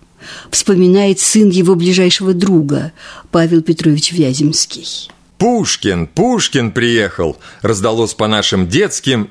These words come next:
Speaker 2: и все дети, учителя, гувернантки, все бросились в верхний этаж, в приёмные комнаты, взглянуть на героя дня.
Speaker 1: Может быть, здесь уместно вспомнить отрывок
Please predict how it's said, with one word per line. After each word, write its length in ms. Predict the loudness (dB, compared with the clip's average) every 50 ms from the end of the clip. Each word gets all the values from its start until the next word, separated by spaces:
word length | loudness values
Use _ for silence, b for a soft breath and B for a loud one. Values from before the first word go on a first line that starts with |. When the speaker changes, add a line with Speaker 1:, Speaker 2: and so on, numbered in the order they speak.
| _
Speaker 2:
и 160 | -4 -2 -2 -2
все 300 | -2 -4 -2 -2 -4 -4
дети, 460 | -2 -2 0 0 0 -2 -2 -2 -2
учителя, 720 | -2 -2 -2 -4 -4 -4 -2 -2 0 0 0 0 0 -2 -2
гувернантки, 840 | -2 0 0 0 0 0 0 0 0 -2 -2 -4 -4 -4 -4 -4
все 480 | -4 -4 -4 -4 -2 0 0 0 0 -2
бросились 720 | -2 0 0 2 2 0 0 -2 -2 -2 -2 -4 -4 -6
в 60 | -4
верхний 520 | -4 -2 -2 -4 -4 -4 -2 0 0 0 0
этаж, 440 | 0 0 0 0 -2 -4 -6 -8 B B B B
в 100 | B -6
приёмные 600 | -4 -2 0 0 0 0 0 0 0 0 -2 -2
комнаты, 640 | 0 0 0 0 0 0 -2 -2 0 0 -2 -2 B B B B B
взглянуть 840 | B -4 -2 -2 -2 -2 0 0 0 2 2 0 0 -2 -4 -2 -2
на 160 | 0 0 0
героя 500 | 0 -2 0 0 2 2 2 2 0 -2
дня. 560 | -2 -4 -2 -2 -2 -2 -2 -4 -8 -12 -20 _ _ _ _ _ _
Speaker 1:
Может 320 | 0 2 4 4 4 2 0
быть, 240 | 0 0 0 2 2
здесь 460 | 2 2 2 2 2 0 -4 -10 B B B B B B
уместно 480 | 2 4 4 4 2 2 0 -2 -2
вспомнить 520 | -2 -2 -2 0 0 2 4 2 2 2 0
отрывок 600 | -2 -2 0 0 2 2 2 2 0 -2 -6